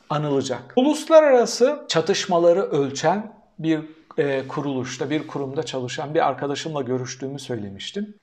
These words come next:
Öncelikle şunu söyledi, beni şaşırtan bir bilgi. Çok büyük şirketlerin kendilerini arayarak Ukrayna Savaşı'nın bir dünya savaşına evrilme ihtimali, bölgesel bir savaşa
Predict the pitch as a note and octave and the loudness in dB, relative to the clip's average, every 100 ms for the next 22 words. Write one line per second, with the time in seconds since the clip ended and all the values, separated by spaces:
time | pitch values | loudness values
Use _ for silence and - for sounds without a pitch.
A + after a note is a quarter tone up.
0 | _ G#3+ A#3+ B3+ B3 B3+ G#3 G#3+ G#3 F#3+ | _ 2 4 4 2 0 0 0 0 -2
1 | B2+ G#2+ A#2 C#3+ D#3+ - C3+ C#3+ B2 E3 | -4 -4 -4 -4 -4 -4 -6 -10 -2 -2
2 | D3+ A#2 A2 A2+ C3+ A3 - _ _ - | -2 -8 -10 -6 -6 -6 -8 _ _ -4
3 | C4 C4+ G#3 B3+ C4 F3 - C3+ B2+ - | -2 0 -2 -2 -4 -8 -6 -6 -4 -8
4 | C#3 G3+ _ _ D3+ D#3+ E3 E3 E3 F3 | -8 -14 _ _ -4 -2 -2 0 0 -2
5 | - C#3+ C#3 E3 C#3+ D#3 - - _ - | -4 -4 0 0 0 -4 -8 -20 _ -4
6 | D#3 G3+ G#3+ B3 A#3 - E3+ D#3+ C#3 D3+ | -2 6 6 6 0 0 -2 -2 -6 -8
7 | D#3+ G3+ C#3+ F3 E3 B2+ D#3+ F3 F#3+ G#3+ | -4 -4 0 -2 -2 0 0 2 2 0
8 | - E3+ D3+ - C#3+ B2+ C3 C#3 C3+ C3+ | -2 -4 -4 -6 -8 -8 -4 -2 -2 -4
9 | C#3+ D3 - - A#2+ A#2 A#2 G3 - _ | -6 -10 -12 -10 -6 -6 -6 -12 -14 _
10 | _ _ - - D3 E3+ E3+ F3+ - G3+ | _ _ -20 -10 4 6 6 4 2 -2
11 | F#3+ F3+ - D#3+ D#3 B2+ F#3+ A3+ - | -2 -6 -4 -2 -2 -2 -6 -6 -8